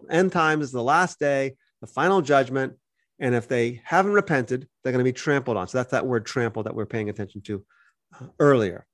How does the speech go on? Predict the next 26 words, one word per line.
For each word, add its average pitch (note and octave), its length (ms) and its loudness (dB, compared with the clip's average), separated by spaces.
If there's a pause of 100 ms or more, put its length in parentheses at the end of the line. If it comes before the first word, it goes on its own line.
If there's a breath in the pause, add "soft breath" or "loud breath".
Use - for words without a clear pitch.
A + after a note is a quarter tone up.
(420 soft breath)
Okay, A2+ 100 0
now D#3 260 4
let's E3 200 2
go E3 160 0
to D3+ 100 4
Daniel. D3 880 -2 (1700)
Daniel D3 380 2
four. B2 720 -2 (420)
The B2+ 80 -6
score, D3 300 -2
the C3 80 -2
story D#3+ 180 0
of C3+ 80 2
Nebuchadnezzar, B2+ 460 0
we G#2+ 80 -6
skipped - 260 -10
over G2+ 220 -4
it. F2+ 80 -16 (2500)
Uh, - 100 -14
his, A2 180 -2
his A2+ 260 -4
vision. F#2 540 -4 (1000)
Ezekiel, A#2 540 -10
Daniel, G#2+ 500 -12
Daniel A#2+ 240 -6
four. - 680 -8